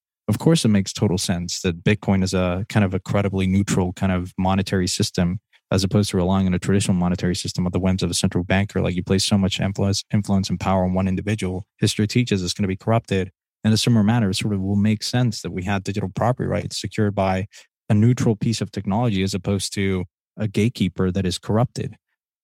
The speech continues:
And the last thing I'll say is, look, I'm not a believer that humans inherently are bad species. I think we are good. All you need to do is create a system that promotes that.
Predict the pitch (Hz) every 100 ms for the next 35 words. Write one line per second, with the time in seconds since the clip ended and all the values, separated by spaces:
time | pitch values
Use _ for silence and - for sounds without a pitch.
0 | - 139 135 135 131 139 160 190 185 175
1 | 190 170 156 147 139 127 143 165 147 113
2 | 117 120 117 107 101 - _ _ _ 117
3 | 117 - 131 123 110 104 95 87 117 117
4 | - 104 101 101 98 101 101 92 - 113
5 | - 90 95 95 120 107 98 101 101 110
6 | 90 98 - _ _ - 127 147 147 131
7 | 151 131 - 117 110 95 - 156 - -
8 | 92 117 _ _ _ _ _ - 107 104
9 | - 110 117 156 - - -